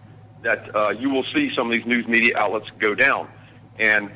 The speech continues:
so I just put it in writing, uh, you know, back in July. But the thing is,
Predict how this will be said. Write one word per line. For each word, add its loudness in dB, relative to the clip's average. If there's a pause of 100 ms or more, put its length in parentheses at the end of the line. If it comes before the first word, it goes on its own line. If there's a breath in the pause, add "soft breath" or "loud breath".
so 0
I 0
just -2
put 2
it 0
in 2
writing, 0
uh, 0
you -2
know, 0
back -2
in -4
July. 0 (580 loud breath)
But -8
the 0
thing 0
is, 0